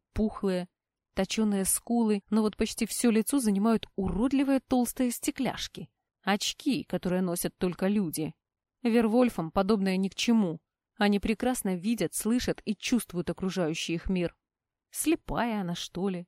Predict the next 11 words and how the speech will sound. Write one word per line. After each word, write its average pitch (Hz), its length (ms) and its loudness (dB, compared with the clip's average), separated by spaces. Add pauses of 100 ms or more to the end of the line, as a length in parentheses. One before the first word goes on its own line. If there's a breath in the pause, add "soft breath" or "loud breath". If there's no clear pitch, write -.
(260)
Сдернуть 196 560 -4
бы 185 160 -4
эти 170 140 -6
очки 180 340 -6
и 170 60 -6
посмотреть, 214 680 -4
какая 196 380 -2
жрица 175 400 -4
им 165 140 -4
досталась. 165 640 -6 (720)
Не 185 260 -4